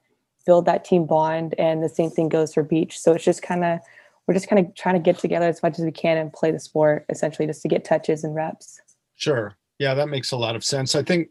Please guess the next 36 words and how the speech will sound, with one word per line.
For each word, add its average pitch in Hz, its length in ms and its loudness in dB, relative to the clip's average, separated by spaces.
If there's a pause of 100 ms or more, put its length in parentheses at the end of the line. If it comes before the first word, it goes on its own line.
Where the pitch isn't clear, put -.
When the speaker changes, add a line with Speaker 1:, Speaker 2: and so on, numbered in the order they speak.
(100)
Speaker 2:
um, 135 380 -4
many 160 300 2
athletes 147 560 0
from 135 340 -6
all 151 220 4
of 120 80 0
our 113 120 -2
sports 117 420 -6
are 139 100 2
always 151 380 4
trying 143 240 -2
to 131 60 -4
get 127 140 -2
together 127 400 -2
and 117 120 -4
do 120 160 -6
something 160 400 -2
on 120 160 -6
their 117 200 -2
own 117 200 -4
just 117 200 -8
to 131 60 -8
either 123 240 -6
stay 127 260 -2
in 117 100 -4
shape 185 440 2
or 117 220 -2 (500)
you 143 100 -10
still 165 500 4
have 160 280 -2
that 135 200 2
camaraderie 135 600 2
with 120 240 -6
your 110 120 -6
teammates. - 720 -4 (220)
So, 131 360 0